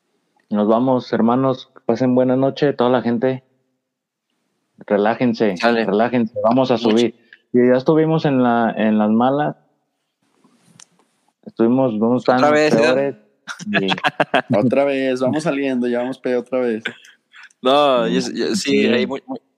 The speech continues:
Speaker 1: Era, es
Speaker 2: este,
Speaker 1: nuestra esencia, güey.
Speaker 2: sí, a huevo. Este,
Speaker 3: Exacto.
Speaker 2: también, pues, ya de-, despidiéndonos de, de, del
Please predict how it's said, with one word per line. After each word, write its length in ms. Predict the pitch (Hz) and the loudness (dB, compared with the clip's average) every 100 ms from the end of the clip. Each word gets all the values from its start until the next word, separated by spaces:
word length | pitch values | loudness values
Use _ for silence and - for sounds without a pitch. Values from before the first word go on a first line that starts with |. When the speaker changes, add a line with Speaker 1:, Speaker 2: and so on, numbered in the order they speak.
| _ | _
Speaker 1:
Era, 180 | 113 127 | 2 2
es 40 | |
Speaker 2:
este, 80 | 127 | 4
Speaker 1:
nuestra 260 | 139 120 127 | 2 2 2
esencia, 440 | 107 120 123 127 | 2 0 0 0
güey. 160 | 92 85 - _ _ _ _ | -2 -4 -12 _ _ _ _
Speaker 2:
sí, 220 | - 131 113 | -10 -4 -2
a 120 | 101 | -2
huevo. 280 | 82 55 50 - _ - | -4 -8 -12 -20 _ -10
Este, 600 | 113 110 - - 104 107 | -8 -8 -14 -14 -8 -6
Speaker 3:
Exacto. 180 | 98 | -4
Speaker 2:
también, 360 | 113 117 143 165 | -2 0 0 -2
pues, 140 | 156 113 | -4 0
ya 180 | 120 | 0
de-, 120 | 127 107 | 0 0
despidiéndonos 800 | 117 117 120 120 127 147 147 120 | -2 -4 -2 -2 -2 -4 -4 -4
de, 240 | 110 101 | -4 -4
de, 400 | 98 95 92 - - | -4 -6 -10 -16 -12
del 840 | 113 104 101 98 98 92 95 - | -6 -2 -2 0 0 -2 -4 -8